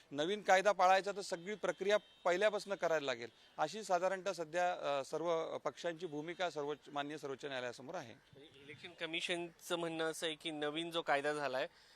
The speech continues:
Speaker 2: त्यानु-, त्या प्रभाग रचनेनुसार, अ, निवडणुका घेण्यास ते तयार आहेत.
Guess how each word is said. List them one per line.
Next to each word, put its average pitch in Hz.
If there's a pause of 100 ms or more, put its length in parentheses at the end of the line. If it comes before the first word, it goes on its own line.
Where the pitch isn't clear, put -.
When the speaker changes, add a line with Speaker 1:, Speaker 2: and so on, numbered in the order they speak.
(160)
Speaker 2:
त्यानु-, 151 (120)
त्या 160
प्रभाग 151
रचनेनुसार, 156
अ, 131
निवडणुका 147
घेण्यास 139
ते 151
तयार 127
आहेत. 107